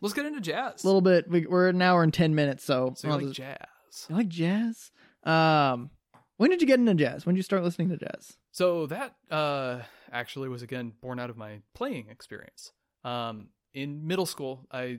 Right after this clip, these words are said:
Speaker 1: made a whole bunch of band geek friends, and I was
Speaker 2: Mm-hmm.
Speaker 1: not. At that point, I was just playing piano, and I was like, "I'm not that interested in band. That's never been my style." I was
Speaker 2: Yeah.
Speaker 1: sort of the rugged individualist and, you know, wanting all these, I don't even know. It was just particular sort of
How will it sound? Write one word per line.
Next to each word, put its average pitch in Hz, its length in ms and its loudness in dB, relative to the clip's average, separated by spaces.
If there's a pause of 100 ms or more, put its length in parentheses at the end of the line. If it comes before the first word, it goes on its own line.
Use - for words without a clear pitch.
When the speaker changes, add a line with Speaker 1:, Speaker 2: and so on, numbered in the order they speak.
Speaker 1:
made 127 160 -8
a 123 80 -4
whole 131 140 -8
bunch 123 240 -10
of 110 180 -16
band 113 240 -12
geek - 220 -20
friends, - 520 -18
and 110 120 -14
I 120 80 -4
was 156 140 -4
Speaker 2:
Mm-hmm. 107 200 -8
Speaker 1:
not. 107 60 -10
At 113 100 -8
that 143 160 -4
point, 139 160 -6
I 117 120 -2
was 117 120 -8
just - 240 -14
playing 127 260 -8
piano, 110 360 -10
and 104 80 -14
I 101 40 -14
was 104 60 -18
like, 107 140 -16
"I'm 104 120 -18
not 110 240 -12 (260)
that 107 160 -10
interested 104 460 -16
in 104 120 -20
band. 101 360 -16
That's - 200 -20
never 104 260 -16 (420)
been 110 120 -18
my 104 140 -18
style." - 380 -18
I - 80 -20
was 196 100 -4
Speaker 2:
Yeah. - 40 -10
Speaker 1:
sort 110 160 -14
of 101 80 -20
the 101 140 -16 (680)
rugged 151 300 -4
individualist 123 920 -8
and, 107 280 -16 (380)
you 120 100 -18
know, 110 120 -16
wanting 110 300 -14
all 107 120 -14
these, 107 320 -18 (1120)
I 190 40 -6
don't 226 120 -4
even 226 120 -6
know. 202 200 -4 (120)
It 147 80 -6
was 156 160 -6
just - 280 -14 (480)
particular 143 560 -8
sort 135 220 -12
of 113 120 -16